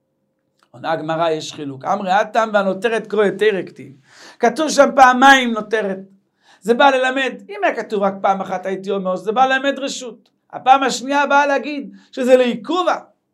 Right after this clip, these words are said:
נותרת ולא נותרת, לא נותרת. צריך שישאר כל הנותרת.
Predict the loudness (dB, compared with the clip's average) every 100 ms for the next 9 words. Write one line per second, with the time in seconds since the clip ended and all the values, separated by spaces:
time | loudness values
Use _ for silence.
0 | _ -6 -4 -2 4 4 4 0 -2 0
1 | 2 0 -2 0 0 0 -2 -4 -6 -4
2 | -6 -10 _ _ _ _ _ _ _ _
3 | _ _ _ -14 -10 -8 -6 -4 -4 2
4 | 4 4 2 -4 -6 -6